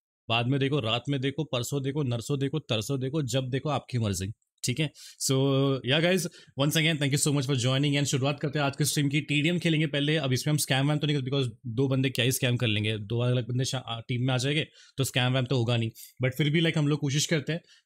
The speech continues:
कि, अ, टीडीएम अच्छे से निकालेंगे and मचा देंगे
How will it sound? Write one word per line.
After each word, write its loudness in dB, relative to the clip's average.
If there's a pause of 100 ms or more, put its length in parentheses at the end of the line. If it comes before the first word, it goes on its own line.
कि, 4
अ, 0 (520)
टीडीएम 2
अच्छे -2
से 2
निकालेंगे 0
and 2
मचा 0
देंगे -4